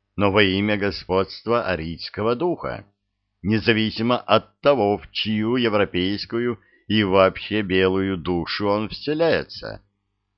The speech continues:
потому что и создание её было задумано и осуществлено истинным романтиком войны,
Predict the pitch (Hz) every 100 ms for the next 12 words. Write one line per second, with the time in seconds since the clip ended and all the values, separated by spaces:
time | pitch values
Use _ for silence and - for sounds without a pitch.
0 | _ _ - 90 107 120 107 113 117 117
1 | 120 92 78 95 90 98 110 113 110 113
2 | 104 87 78 85 85 92 110 117 _ _
3 | _ 82 98 98 101 98 98 87 - 87
4 | 95 92 107 - 95 90 - 113 117 123
5 | 123 113 87 82 78 78 90 90 104 90
6 | 98 110 139 151